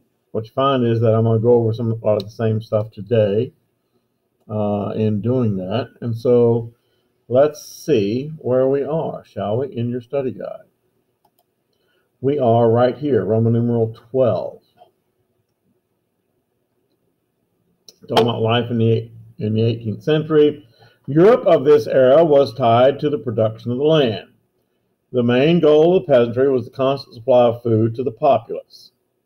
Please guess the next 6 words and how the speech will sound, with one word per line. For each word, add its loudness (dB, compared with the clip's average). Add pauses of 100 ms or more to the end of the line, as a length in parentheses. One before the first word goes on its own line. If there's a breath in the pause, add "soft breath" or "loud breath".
(600)
Harvest, 2
once -2
again, 0
uncertain 0
at -6
best. -6